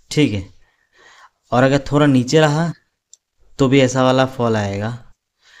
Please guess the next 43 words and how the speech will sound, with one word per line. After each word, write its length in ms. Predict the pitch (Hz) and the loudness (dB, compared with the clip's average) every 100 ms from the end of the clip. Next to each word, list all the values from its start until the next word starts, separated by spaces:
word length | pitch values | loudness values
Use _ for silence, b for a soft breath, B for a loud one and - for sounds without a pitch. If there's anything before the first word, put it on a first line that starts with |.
| b b b - | b b b -2
और 160 | 120 | 0
अगर 180 | 135 143 143 | 2 0 0
थोड़ा 140 | 147 | 0
ऊपर 340 | 143 127 160 | 0 0 0
रहा, 340 | 156 143 156 165 - _ _ _ _ _ _ - | 0 -2 -4 -6 -8 _ _ _ _ _ _ -4
तो 200 | 120 117 | 0 0
ऐसा 300 | 104 - 104 | -2 -6 -6
वाला 200 | 98 98 | -6 -8
फॉल 260 | - 98 | -10 -12
आएगा। 380 | 90 92 95 95 _ _ _ _ B B B | -12 -16 -20 -20 _ _ _ _ B B B
मतलब, 160 | 123 135 | 0 0
यहीं 260 | 131 123 | 2 2
तक 180 | 135 160 151 | 4 2 4
आएगा 460 | 151 156 151 180 | 4 4 2 -4
at 120 | 127 | -6
least, 380 | 123 135 156 - - _ _ _ _ | -2 0 0 -4 -12 _ _ _ _
लेकिन 500 | 113 120 147 170 165 b b _ | -4 -2 -2 -4 -6 b b _
कहाँ 240 | 127 127 151 | -4 0 0
से 180 | - | 0
आएगा 300 | 117 135 135 | -2 0 0
वो 380 | 139 107 113 139 | -2 0 2 2
डिपेंड 360 | 143 - - 113 | 2 4 4 4
करते 220 | 110 117 | 0 0
हो। 60 | 117 | 0
हो 100 | 127 | 0
सकता 220 | 151 151 | 0 -2
है 100 | - | -2
तेईस 300 | 147 165 165 | 0 0 0
तारीख, 220 | 156 131 | -2 0
अगर 160 | 127 135 | 0 0
देखो, 180 | 123 | -2
तेईस 280 | 127 139 131 | -2 -4 -2
तारीख 240 | 135 131 - | 0 0 0
को 160 | 143 B B - | -2 B B -4
बजट 260 | 107 131 127 | 2 4 4
आए, 60 | |
then 160 | 120 127 | 2 0
एक 300 | 151 156 120 | 2 2 2
दिन 120 | 143 | 2
में 160 | 175 180 | 4 4
अगर 120 | 156 | 4
ये 80 | 135 | 2
गिरा, 260 | 110 107 | 0 -2